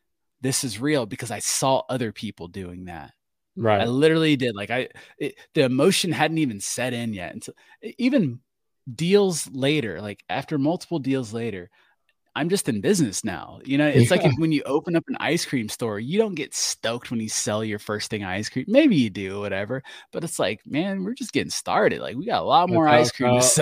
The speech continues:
Speaker 1: sell." <laughs>
Speaker 2: That's how it felt. And I think, like,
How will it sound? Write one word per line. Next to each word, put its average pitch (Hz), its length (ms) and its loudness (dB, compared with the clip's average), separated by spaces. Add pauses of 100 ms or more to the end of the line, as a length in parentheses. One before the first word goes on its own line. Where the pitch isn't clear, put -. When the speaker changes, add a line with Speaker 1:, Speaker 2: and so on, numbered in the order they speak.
(180)
Speaker 1:
sell." - 0 - (220)
<laughs> - 240 -4
Speaker 2:
That's 120 200 2
how 143 180 6
it 120 120 -4
felt. 123 640 2
And 139 100 2
I 139 80 6
think, 180 300 2
like, 170 480 2